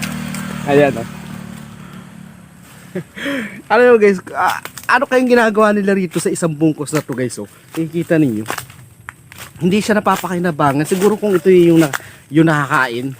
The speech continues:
o ano, ubos ito. Kasi napakadami, grabe. Ayan pa, oh. Ito, oh. Ayan. Hindi nag-uumpisa pa lang sila maging violet. Ayan, napakabigat. Siguro may ilang kilo to. Ah,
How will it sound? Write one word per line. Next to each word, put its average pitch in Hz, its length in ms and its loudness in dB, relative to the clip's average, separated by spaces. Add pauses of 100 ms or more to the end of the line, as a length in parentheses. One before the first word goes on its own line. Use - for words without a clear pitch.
(340)
o 143 400 2
ano, 139 240 2
ubos 175 240 2
ito. 165 240 0 (400)
Kasi 165 180 -4
napakadami, 185 800 2
grabe. 170 400 2 (240)
Ayan 170 240 -2
pa, 180 160 0
oh. 160 120 2 (680)
Ito, 165 320 0
oh. 151 40 -10 (1000)
Ayan. 160 240 0 (400)
Hindi 170 160 2
nag-uumpisa 175 480 0
pa 175 160 0
lang 165 80 0
sila 160 160 -2
maging 156 320 4
violet. 147 480 2
Ayan, 170 160 4
napakabigat. 175 560 -2
Siguro 180 320 2
may 185 160 2
ilang 180 160 4
kilo 165 320 4
to. 156 160 2 (480)
Ah, 160 400 4